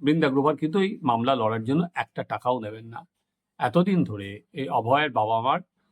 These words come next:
হয়ে মামলাটা লড়ছিলেন বিকাশ রঞ্জন ভট্টাচার্য। এবার সেই মামলাটা অভয়ের বাবা মা চাইছেন এটা বৃন্দা গ্রোভার যাতে লড়েন, এবং বৃন্দা গ্রোভার রাজি হয়েছেন। এবার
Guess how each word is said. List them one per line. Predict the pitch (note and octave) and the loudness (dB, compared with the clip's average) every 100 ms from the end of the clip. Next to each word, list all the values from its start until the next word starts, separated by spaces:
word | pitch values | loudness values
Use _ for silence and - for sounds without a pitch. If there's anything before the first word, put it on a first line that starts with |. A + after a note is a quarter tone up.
| _ | _
হয়ে | - D#3+ | 0 2
মামলাটা | C3+ A#2 A#2 A#2 | 4 2 0 -2
লড়ছিলেন | A#2 A2+ - C#3+ G#3 C#4 - _ _ _ _ _ _ _ _ _ _ | -2 -2 -4 -2 0 0 -6 _ _ _ _ _ _ _ _ _ _
বিকাশ | B2+ C3 C#3 A#2+ | -2 2 2 2
রঞ্জন | A#2 B2+ E3+ | 2 4 2
ভট্টাচার্য। | - F3 - G2+ F#2+ _ _ _ _ - | 2 0 0 -4 -4 _ _ _ _ -10
এবার | A2+ A#2+ A3 | 0 0 0
সেই | _ - C#3 | _ -4 -2
মামলাটা | B2 G2+ G#2 G2+ | -2 -4 -6 -4
অভয়ের | D#3+ G#2+ A2+ A#2 | -2 0 0 -2
বাবা | A2 A2 G#2+ | -2 -2 -2
মা | G#2+ | -4
চাইছেন | - G#2+ A2 E3+ C#4 - _ _ _ - | -4 -4 0 0 0 -6 _ _ _ -10
এটা | A2+ F3+ | 0 0
বৃন্দা | C#3 B2 A#2+ G#2+ | 2 0 2 0
গ্রোভার | G#2 A#2 C3 A3 C4 _ _ _ _ _ _ _ | -2 2 4 2 0 _ _ _ _ _ _ _
যাতে | C3+ A2+ F#3+ | -8 -2 4
লড়েন, | C3 B2 G#2+ | 4 4 0
এবং | G#2 A2+ | -4 -4
বৃন্দা | A2+ A2+ | -2 0
গ্রোভার | A#2 F3 A3 | 2 0 0
রাজি | A2+ A#2+ D3 | 0 2 2
হয়েছেন। | G#2 G2 G#2+ | 0 -4 -4
এবার | C3+ | -4